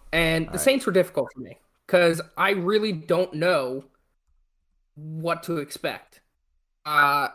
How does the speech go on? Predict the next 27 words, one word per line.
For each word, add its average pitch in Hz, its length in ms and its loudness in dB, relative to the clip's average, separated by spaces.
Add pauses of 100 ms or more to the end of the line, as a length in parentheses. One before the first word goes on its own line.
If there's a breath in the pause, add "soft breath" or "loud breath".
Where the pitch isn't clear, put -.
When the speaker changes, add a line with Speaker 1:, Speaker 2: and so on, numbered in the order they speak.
(320)
Speaker 1:
I 170 140 0
was 196 120 0
struggling. 190 540 -2 (140)
I 170 100 -4
had 185 200 -2
them 165 360 -6
anywhere 180 360 0
between 165 340 -8
seven 160 480 -6
and 139 120 -8
ten 151 300 -4
wins, 143 300 -6
really, 127 480 -8
this 127 200 -10
season, 131 440 -8
depending 139 340 -4
on 127 80 -6
how 139 200 -2
it 127 100 -6
goes. 151 280 4 (300 loud breath)
I 151 140 0
ended 160 200 2
up 165 80 -10
going 143 240 2
with 131 140 -6
the - 80 -14
first. - 460 2